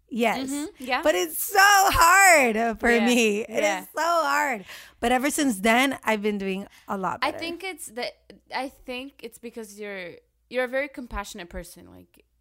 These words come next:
Speaker 2: and you know this.
Speaker 1: Mm-hmm.
Speaker 2: If someone tells you something, you, you just unconsciously, you feel the need or urge to kinda, like, help them.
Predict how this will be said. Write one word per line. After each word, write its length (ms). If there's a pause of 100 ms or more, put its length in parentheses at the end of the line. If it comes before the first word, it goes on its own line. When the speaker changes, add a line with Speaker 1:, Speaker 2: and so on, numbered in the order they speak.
(360)
Speaker 2:
and 380
you 300
know 200
this. 460 (340)
Speaker 1:
Mm-hmm. 120
Speaker 2:
If 580
someone 340
tells 240
you 80
something, 600
you, 460 (120)
you 220 (100)
just 240 (560)
unconsciously, 1200
you 140
feel 320
the 200
need 420
or 180
urge 500
to 140
kinda, 300
like, 220
help 300
them. 240